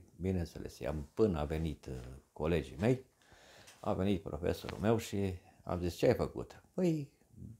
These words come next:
te-ai, te-ai distrat?" "Ci că nu, eu am mai făcut ceva." "Ce ai făcut? Hai." Și am venit cu, într-adevăr, cu lucrările. Și mi-a zis, într-adevăr, după aceea,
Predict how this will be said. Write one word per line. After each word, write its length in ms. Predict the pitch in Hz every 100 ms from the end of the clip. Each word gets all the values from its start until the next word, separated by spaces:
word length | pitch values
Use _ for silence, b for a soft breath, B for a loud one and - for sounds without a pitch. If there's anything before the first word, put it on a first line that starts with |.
| _ _ _ _ - - -
te-ai, 160 | 113
te-ai 220 | 107 110
distrat?" 520 | 101 92 - 156 123 -
"Ci 220 | - -
că 420 | 135 123 120 117
nu, 260 | 127 131 85
eu 80 | 110
am 60 |
mai 140 | 104 104
făcut 320 | 101 - 104
ceva." 380 | - 90 71 - _
"Ce 140 | - 175
ai 120 | 98
făcut? 340 | - - -
Hai." 240 | - 101 - -
Și 120 | _ 87
am 100 | 82
venit 300 | 98 110 -
cu, 80 |
într-adevăr, 560 | 80 76 78 71 85 -
cu 120 | 69
lucrările. 600 | 65 67 - - - - _ _ b b b b b b b b _ _ _ _ _ _ _ _ _ _ - _
Și 160 | -
mi-a 180 | 85 82
zis, 200 | 82 98
într-adevăr, 560 | 82 78 78 76 80 76
după 260 | 71 -
aceea, 520 | 64 - 80 65 -